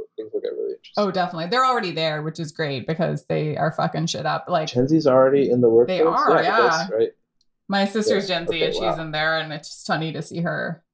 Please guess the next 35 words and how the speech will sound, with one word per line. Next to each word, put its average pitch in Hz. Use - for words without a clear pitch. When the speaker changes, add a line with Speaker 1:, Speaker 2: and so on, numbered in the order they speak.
Speaker 2:
perspective 175
on 147
Speaker 1:
Yeah. 120
Speaker 2:
things. -
<laughs> -
Speaker 1:
Yeah, -
Speaker 2:
Yeah. 104
Speaker 1:
yeah, -
no, -
it's -
really 98
funny. 98
And, 117
like, 117
they 123
just, 135
yeah, 113
their 110
whole, 117
like, 110
growing 120
up 113
with 147
social 151
media 156
is 117
a 110
whole 101
different, -
different -
vibe. -
So -
Speaker 2:
Yes. 170
Speaker 1:
it's -
been, -